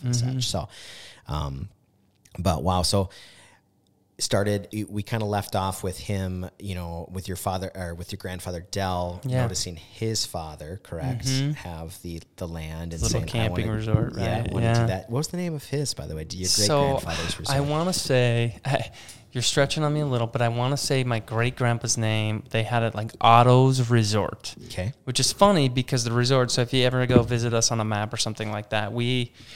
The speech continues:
Speaker 2: we are, if you take a right on the Lake Scotto, or Scotto Lake Road,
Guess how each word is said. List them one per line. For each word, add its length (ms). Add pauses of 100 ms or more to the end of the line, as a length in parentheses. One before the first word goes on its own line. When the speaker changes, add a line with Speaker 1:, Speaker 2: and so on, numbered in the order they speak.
(140)
Speaker 2:
we 200
are, 240
if 120
you 80
take 300
a 80
right 260
on 140
the 80
Lake 260
Scotto, 400
or 180
Scotto 360
Lake 220
Road, 340